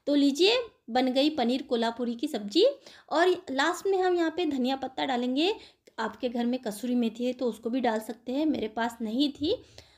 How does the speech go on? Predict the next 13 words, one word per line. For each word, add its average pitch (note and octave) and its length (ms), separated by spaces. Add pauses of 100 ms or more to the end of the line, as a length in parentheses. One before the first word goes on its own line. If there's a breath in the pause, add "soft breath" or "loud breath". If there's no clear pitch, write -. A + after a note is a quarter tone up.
(120)
तो F4 140
इस E4 200
तरह G4+ 200
से G#4 120
मैंने D4+ 280
पनीर C4+ 360
कोल्हापुरी A#3 560 (280)
बनाया A3 340
है C4 220
फ्रेंड्स। C#4 480 (360 soft breath)
बहुत G4 320
ही A4+ 60
मेहनत E4 640